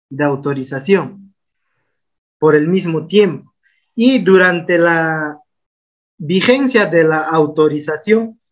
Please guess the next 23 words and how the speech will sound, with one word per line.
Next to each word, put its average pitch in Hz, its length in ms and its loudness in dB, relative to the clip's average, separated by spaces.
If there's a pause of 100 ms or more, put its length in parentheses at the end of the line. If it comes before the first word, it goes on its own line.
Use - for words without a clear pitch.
(120)
puedes 220 460 0
pedir 170 360 0
la 160 180 0
renovación 139 960 -4 (600)
por 165 200 4
el 165 160 2
mismo 208 420 0
tiempo 202 400 0
también, 196 520 -4 (280)
hasta 247 460 0
por 175 160 0
el 170 100 -4
mismo 202 360 -4
tiempo 220 600 -2 (760)
de 151 180 0
lo 156 160 2
renovado. 160 720 -2 (1700)
¿Qué 208 140 -6
quiere 233 240 4
decir 196 260 0
esto? 240 300 0
O 180 60 -4
sea, 208 500 -2